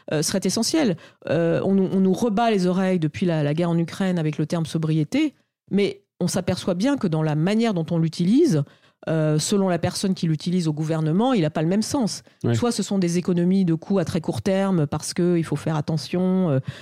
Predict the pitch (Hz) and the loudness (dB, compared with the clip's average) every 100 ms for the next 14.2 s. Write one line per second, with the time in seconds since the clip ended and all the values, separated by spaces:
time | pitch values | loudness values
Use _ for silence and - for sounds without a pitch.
0 | - 151 160 170 165 185 170 170 - 180 | -6 -2 0 -2 -4 -2 -2 -2 -2 0
1 | 180 160 143 143 - - _ - 135 139 | 0 0 2 0 -2 -12 _ -6 -4 -2
2 | 165 160 - 151 160 175 165 175 - 185 | 0 0 0 -2 0 -2 -2 -4 0 0
3 | 185 165 151 - 160 165 147 160 160 - | 2 0 0 -2 -4 -4 -2 0 0 -2
4 | 147 170 170 226 302 302 - _ - - | -4 -2 0 2 2 2 -2 _ -20 -20
5 | - - 240 220 185 180 196 196 196 165 | -8 -4 -2 0 2 2 2 0 0 0
6 | 196 220 208 190 185 180 - 202 196 185 | 2 2 2 2 0 -2 0 0 2 2
7 | 156 - 185 160 160 160 170 180 170 165 | 0 0 -2 0 0 0 -2 -2 -4 -4
8 | 165 170 160 156 160 - 233 330 247 - | -6 -6 -6 -8 -8 -4 -2 0 0 -4
9 | _ _ _ - 202 262 277 208 180 - | _ _ _ -4 0 2 2 0 -2 -2
10 | 190 233 339 220 214 208 - 175 254 - | 0 0 0 0 0 0 -2 -2 -2 -2
11 | 196 180 202 180 170 175 - - 170 - | -2 0 0 0 0 0 -2 -4 -4 -2
12 | 208 254 - 165 - 220 233 - 175 165 | -2 0 -2 -8 -6 -4 -4 -4 -2 0
13 | 165 151 147 _ _ _ - 170 - 202 | 0 -2 -4 _ _ _ -6 -4 -2 0
14 | 180 180 | 0 -2